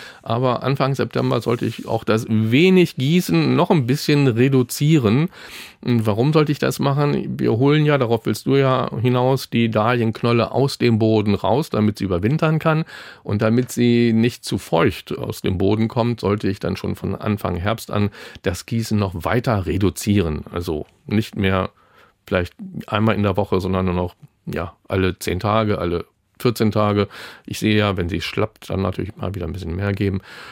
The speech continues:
Und dann geht es daran, nach dem ersten Frost, das zeigt mir dann die Da-, Dahlia auch, wenn der erste Frost drüber gegangen ist,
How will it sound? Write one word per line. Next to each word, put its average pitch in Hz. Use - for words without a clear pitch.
Und 101
dann 113
geht 110
es 104
daran, 101
nach 101
dem 98
ersten 104
Frost, -
das -
zeigt 95
mir 95
dann 95
die 90
Da-, 87
Dahlia 85
auch, 135
wenn 98
der 90
erste 101
Frost -
drüber 135
gegangen 117
ist, -